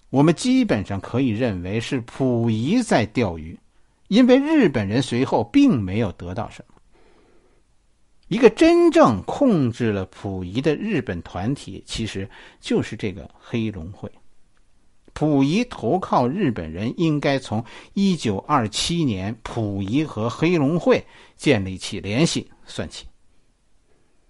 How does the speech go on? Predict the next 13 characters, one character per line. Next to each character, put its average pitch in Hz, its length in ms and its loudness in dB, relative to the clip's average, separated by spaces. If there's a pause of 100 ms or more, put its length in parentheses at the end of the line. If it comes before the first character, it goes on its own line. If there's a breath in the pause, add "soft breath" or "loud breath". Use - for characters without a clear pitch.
(1400)
这 311 140 4
就 247 120 2
是 90 360 -6
溥 92 420 -8
仪 107 400 -8 (1160)
投 90 200 -12
日， 104 140 -14 (840)
从 98 320 -10 (300)
黑 123 220 -2
龙 101 200 -6
会 90 200 -10
开 - 200 -18
始。 - 200 -20